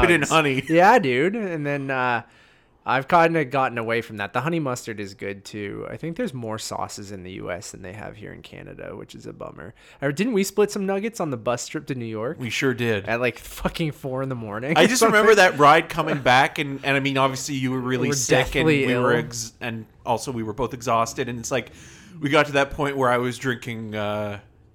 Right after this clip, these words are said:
Speaker 1: uh,
Speaker 2: Weren't you grape soda or
Speaker 1: grape soda, <laughs>
Speaker 2: something?
Speaker 1: so you know,
Speaker 2: I was, like,
Speaker 1: that's,
Speaker 2: disgusted. I
Speaker 1: that's
Speaker 2: hate
Speaker 1: where we've gone. <laughs>
Speaker 2: Fun fact about me: uh, for our,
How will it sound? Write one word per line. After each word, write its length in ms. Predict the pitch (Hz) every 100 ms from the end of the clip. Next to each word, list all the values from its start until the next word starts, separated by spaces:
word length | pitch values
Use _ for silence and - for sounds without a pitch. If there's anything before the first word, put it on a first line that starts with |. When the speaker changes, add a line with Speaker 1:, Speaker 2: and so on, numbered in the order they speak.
| -
Speaker 1:
uh, 160 | 107 104
Speaker 2:
Weren't 140 | 156
you 120 | 240
grape 420 | 170 143 143 147
soda 300 | - 123 110
or 20 | 127
Speaker 1:
grape 180 | 147
soda, 240 | 151 160 147
<laughs> 80 | 180
Speaker 2:
something? 300 | 202 277 269
Speaker 1:
so 80 | 294
you 60 | 262
know, 120 | 208 208
Speaker 2:
I 160 | 160
was, 100 | 180
like, 120 | 190
Speaker 1:
that's, 100 | 214
Speaker 2:
disgusted. 580 | 196 - - 175 170 147
I 60 | -
Speaker 1:
that's 260 | 165 -
Speaker 2:
hate 100 | 165
Speaker 1:
where 160 | 165 214
we've 280 | 202 175 147
gone. 460 | 151 147 135 123
<laughs> 80 | 147 - - - -
Speaker 2:
Fun 180 | 185 196
fact 300 | 233 185 -
about 240 | 165 147
me: 420 | 127 143 135 131
uh, 320 | 127 110 113 107
for 240 | - 123
our, 260 | 113 113